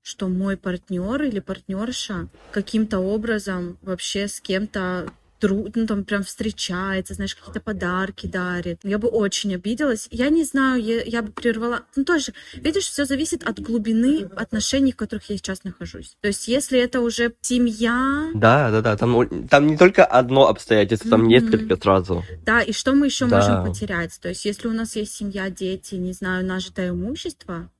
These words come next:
Speaker 1: ну, извините, тут надо действительно подумать. Вот. А если как бы это только мы встречаемся там пару недель или несколько месяцев,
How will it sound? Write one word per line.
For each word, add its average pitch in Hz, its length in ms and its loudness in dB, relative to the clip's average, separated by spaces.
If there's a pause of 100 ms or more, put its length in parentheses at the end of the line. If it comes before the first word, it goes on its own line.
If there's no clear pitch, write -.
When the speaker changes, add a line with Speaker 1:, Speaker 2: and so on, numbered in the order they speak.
Speaker 1:
ну, 185 580 -4
извините, 226 600 -4
тут 196 220 -14
надо 202 220 -6
действительно 208 560 -8
подумать. 180 640 -10
Вот. 180 240 -6
А - 80 -10
если 202 440 -6
как 196 280 -6
бы 185 380 -6 (140)
это 214 200 -4
только 220 300 -2
мы 190 120 -2
встречаемся 208 520 -4
там 190 160 -8
пару 190 300 -4
недель 180 500 -4
или 180 180 -4
несколько 180 480 -6
месяцев, 185 560 -6